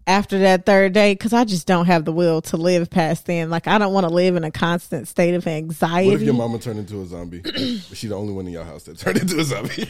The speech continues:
Speaker 2: <laughs>
Speaker 1: I love you, Mom. It's time for you to go. And then by the third day,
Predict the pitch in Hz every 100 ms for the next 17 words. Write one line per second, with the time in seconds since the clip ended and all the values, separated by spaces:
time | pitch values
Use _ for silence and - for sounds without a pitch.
0 | - 175 - 175 - 135 - 143 - -
1 | - - - - - _ - - - -
2 | - 208 254 339 349 339 320 302 311 294
3 | 294 269 - - _ _ _ _ _ _
4 | _ _ _ _ _ _ _ _ _ -
5 | - 180 - 214 180 214 214 180 _ _
6 | _ _ 208 208 202 190 175 175 214 202
7 | 220 214 233 180 165 165 175